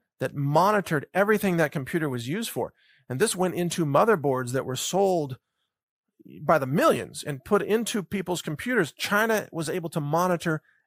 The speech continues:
everything that was happening in people's personal computers at the bios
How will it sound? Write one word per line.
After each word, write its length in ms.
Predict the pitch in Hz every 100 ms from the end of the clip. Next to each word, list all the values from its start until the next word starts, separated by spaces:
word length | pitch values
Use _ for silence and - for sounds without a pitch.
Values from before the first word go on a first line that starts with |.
| _ -
everything 540 | 233 254 202 - 143 135
that 80 |
was 120 | 127 -
happening 420 | 175 175 151 139
in 100 | 127
people's 340 | 160 156 139
personal 400 | - 190 185 165
computers 480 | 151 131 247 208 175 _ _ _
at 180 | 165 165
the 100 | 165
bios 760 | 139 120 160 202 190 143 -